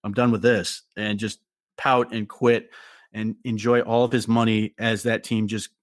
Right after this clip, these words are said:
you know, plays awful and gets worse.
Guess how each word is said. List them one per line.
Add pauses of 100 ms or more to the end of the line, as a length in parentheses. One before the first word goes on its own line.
(260)
you
know, (440)
plays
awful (300)
and
gets
worse.